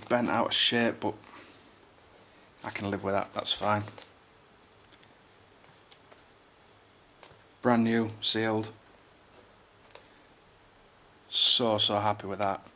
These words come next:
That's fantastic. Um, I've got very basic copies of these, so I'm probably gonna leave this in the packaging just for now. Um, and try and pick up the first one as well.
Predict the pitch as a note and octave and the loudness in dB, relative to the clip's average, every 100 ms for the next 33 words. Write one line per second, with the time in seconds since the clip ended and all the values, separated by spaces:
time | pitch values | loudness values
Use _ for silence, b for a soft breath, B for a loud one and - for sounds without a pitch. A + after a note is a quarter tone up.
0 | - G#2 - F#2+ G2 G#2+ G#2+ - - - | -8 -4 -2 -2 -2 -2 -2 -4 -12 -20
1 | - - - - B B B B - A#2+ | -20 -20 -20 -20 B B B B 2 6
2 | B2 A#2+ A#2 - - B B B A2+ D#3 | 8 6 2 -10 -20 B B B 0 0
3 | B2 C3 A#2+ A#2+ A2+ - A#2+ - A2 G#2+ | 2 0 2 0 0 -2 -4 -4 -6 -6
4 | G2+ G#2+ A2 G#2+ - - _ _ - G#2 | -4 -4 -2 -2 -2 -8 _ _ -6 -2
5 | G#2 G2+ A2+ G#2+ A2 G#2+ G#2+ G#2 G#2 G#2+ | -2 -2 -4 -2 0 0 -2 -2 -4 -4
6 | G#2 G#2+ - G#2+ G#2+ G#2 G#2 G#2+ G#2+ G#2+ | -2 -2 -2 -6 -6 -4 -6 -6 -4 -4
7 | G#2+ - - _ _ - - - - - | -8 -20 -20 _ _ -20 -20 -20 -12 -12
8 | - B B B B B _ G#2+ A2 A#2 | -12 B B B B B _ -2 0 2
9 | A#2 A#2 A#2 - - _ _ _ - A2+ | 2 2 0 -6 -20 _ _ _ -12 -8
10 | G#2+ - A2+ G#2 A2 - - A#2 A2 G#2 | -6 -2 -2 -2 -6 -6 0 2 2 -2
11 | G#2 A2 G#2+ | -2 0 0